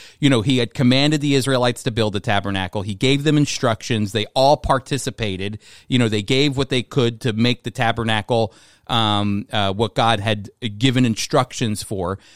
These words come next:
Um, and then, you know, it was all done. And then to show that God approved it, his presence came down. And one of the things that always gets me is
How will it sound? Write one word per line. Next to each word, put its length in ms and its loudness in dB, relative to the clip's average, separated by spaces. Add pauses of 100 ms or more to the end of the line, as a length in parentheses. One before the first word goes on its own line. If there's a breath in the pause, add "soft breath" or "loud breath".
(140 soft breath)
Um, 680 -2 (120)
and 280 0
then, 340 2 (300 soft breath)
you 140 0
know, 360 0
it 120 2
was 120 2
all 180 4
done. 460 2 (100)
And 140 2
then 260 0 (400)
to 200 2 (260)
show 400 6
that 220 -4
God 260 2 (180)
approved 600 0
it, 240 -4 (360)
his 200 -4
presence 540 -2
came 240 -4
down. 300 -8
And 180 2 (160)
one 260 0
of 80 2
the 140 4 (320)
things 280 2
that 100 4
always 220 4
gets 260 -4
me 100 2
is 100 -6